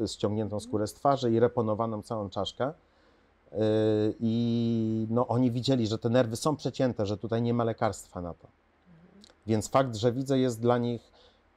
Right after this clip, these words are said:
Speaker 2: Fenomenem
Speaker 1: Tak.
Speaker 2: medycznym.
Speaker 1: Tak. Po dziś dzień.
Speaker 2: Marku,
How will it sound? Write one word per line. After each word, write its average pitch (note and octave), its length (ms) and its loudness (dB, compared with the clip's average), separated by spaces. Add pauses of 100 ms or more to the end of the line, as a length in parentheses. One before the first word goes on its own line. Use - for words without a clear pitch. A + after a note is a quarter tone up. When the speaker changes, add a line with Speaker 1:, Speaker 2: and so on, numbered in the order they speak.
(160)
Speaker 2:
Fenomenem A#3 600 -4 (160)
Speaker 1:
Tak. - 260 -4
Speaker 2:
medycznym. F#3 600 -10
Speaker 1:
Tak. E2 140 -4 (720)
Po C3+ 120 4
dziś A2+ 140 -2
dzień. E2+ 220 -8 (500)
Speaker 2:
Marku, B3+ 460 -2